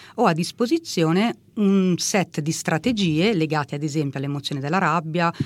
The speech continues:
o all'emozione del congelamento o all'emozione della tristezza.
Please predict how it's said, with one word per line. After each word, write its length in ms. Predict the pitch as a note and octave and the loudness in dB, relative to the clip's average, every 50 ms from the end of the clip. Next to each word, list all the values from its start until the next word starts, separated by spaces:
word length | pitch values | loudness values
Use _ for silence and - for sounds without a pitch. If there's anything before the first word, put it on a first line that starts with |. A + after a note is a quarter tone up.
| - - - | -8 -6 -4
o 60 | D#3+ | -4
all'emozione 520 | D3+ C#3+ C#3+ D3 D3 - - - - D3 C#3+ | -2 -2 -2 -4 -4 -6 -6 -4 -4 -4 -2
del 140 | C#3+ C#3 | -4 -6
congelamento 1120 | B2+ - D3 D3 D3 D3 D3+ E3 F#3+ F#3 D#3+ D#3+ E3 F3 E3+ F3 D#3+ E3 F3 E3 E3 E3 E3 - | -6 -4 -4 -4 -2 -2 0 0 2 2 4 4 4 4 2 2 0 0 0 0 0 0 -2 -2
o 200 | - D#3+ D#3 D#3 | -2 -2 0 0
all'emozione 560 | D3+ D3+ D3 D3 D3+ D#3 D3+ - - E3+ D#3 | 0 -2 -2 -2 -2 -2 -2 -2 -2 -2 -2
della 140 | C#3 D3 D3 | -2 -2 -4
tristezza. 840 | - - G3 G3+ - - - D3 D#3 D3+ D#3 - - - F#3 F#3 | 0 0 0 0 0 -2 -2 0 0 -2 -4 -6 -6 -2 -2 -2